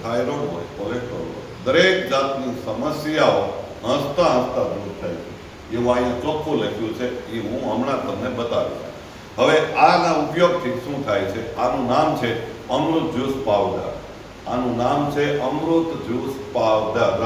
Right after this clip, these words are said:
આને અમૃત સમાન શરીરને બનાવે એટલું બધું સખત કામ કરે છે. આ જ્યુસના ફાયદા એટલા બધા થાય છે. આ જ્યુસનો ટેક એવો છે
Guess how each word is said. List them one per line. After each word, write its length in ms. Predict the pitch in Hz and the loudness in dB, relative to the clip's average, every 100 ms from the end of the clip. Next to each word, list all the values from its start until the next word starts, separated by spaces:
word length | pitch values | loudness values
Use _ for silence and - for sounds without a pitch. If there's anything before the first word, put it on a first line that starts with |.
| 95 - - - - - | 0 -2 -8 -12 -10 0
આને 300 | - - 123 - - | 2 2 0 -2 -4
અમૃત 340 | 123 156 180 - 147 | -2 2 2 2 2
સમાન 340 | 143 139 123 - | 2 4 2 0
શરીરને 460 | 123 120 - 98 | 0 0 0 -2
બનાવે 540 | - 104 123 143 - - - - | -2 0 4 4 4 2 -4 -4
એટલું 300 | 123 123 160 | -4 -2 -2
બધું 280 | 113 117 117 - | -2 -2 -4 -2
સખત 340 | 123 123 156 120 107 | 0 2 0 0 -4
કામ 200 | - 87 - | -4 -4 -6
કરે 200 | - - - | -8 -10 -10
છે. 100 | - - - - - - - | -12 -12 -14 -16 -18 -10 2
આ 120 | 135 | 4
જ્યુસના 580 | 135 139 160 - 165 139 - | 4 2 0 0 0 0 4
ફાયદા 360 | 127 139 131 | 4 4 2
એટલા 240 | 123 151 160 | 2 4 4
બધા 320 | 131 123 120 | 4 2 2
થાય 280 | - 104 104 | 2 0 -2
છે. 200 | 101 - - - - - | -4 -8 -8 -12 -12 -2
આ 100 | 117 | -2
જ્યુસનો 480 | - 147 - - 139 | 0 -2 -2 -2 -2
ટેક 360 | 143 151 151 131 | 0 0 2 2
એવો 180 | 143 170 | 4 4
છે 80 | - | 4